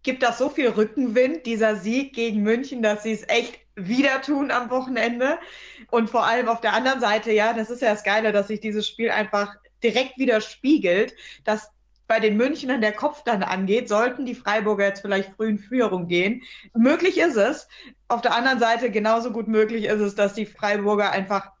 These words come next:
alles gelassen haben in diesem Pokalspiel, auch bei denen jetzt quasi das Pulver verschossen ist. Und die Münchner,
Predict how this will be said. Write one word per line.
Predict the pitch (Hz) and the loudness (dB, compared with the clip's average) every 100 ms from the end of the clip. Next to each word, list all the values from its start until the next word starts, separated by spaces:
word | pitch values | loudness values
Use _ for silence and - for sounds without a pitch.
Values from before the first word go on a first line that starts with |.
| _ _ - | _ _ -4
alles | 226 226 - | 0 0 0
gelassen | 214 196 - 190 | 0 0 -2 -2
haben | 175 180 185 | 0 0 -2
in | 180 | -4
diesem | 190 190 | -4 -4
Pokalspiel, | 190 185 175 180 180 196 196 208 | -6 -4 -2 -2 -4 0 0 0
auch | - 202 202 | 2 0 0
bei | 214 196 | -2 2
denen | 208 214 | 4 4
jetzt | 208 202 | 2 0
quasi | - 208 208 | -2 0 2
das | 208 202 | 0 -2
Pulver | - 233 220 | 0 2 2
verschossen | 202 196 214 202 208 180 | 0 -2 0 0 -2 -4
ist. | 170 220 262 - - - 233 | -2 -2 -4 -14 -20 -18 -16
Und | - 220 196 | -2 0 2
die | 220 | 2
Münchner, | 208 226 226 214 208 208 | 4 2 0 0 2 0